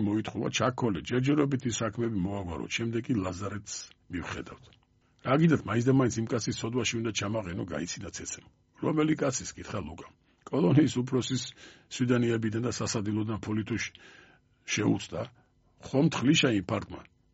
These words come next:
ვიდრე გადაიხდი თავისი ბოზანდარა გოგოს აბორტების ფულს. შენ რა მაგის გოგოს იცნობ?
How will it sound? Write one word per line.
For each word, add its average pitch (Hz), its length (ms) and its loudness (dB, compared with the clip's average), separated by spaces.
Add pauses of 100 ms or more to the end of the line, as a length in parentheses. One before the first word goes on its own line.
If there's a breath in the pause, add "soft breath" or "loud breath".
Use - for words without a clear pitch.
(140)
ვიდრე 135 320 2
გადაიხდი 175 380 6
თავისი 127 340 2
ბოზანდარა 120 580 4 (280 soft breath)
გოგოს 123 340 2
აბორტების 113 560 -2
ფულს. - 240 -20 (540)
შენ 147 220 0
რა 135 100 6
მაგის 123 260 4
გოგოს 110 320 0
იცნობ? 95 320 -10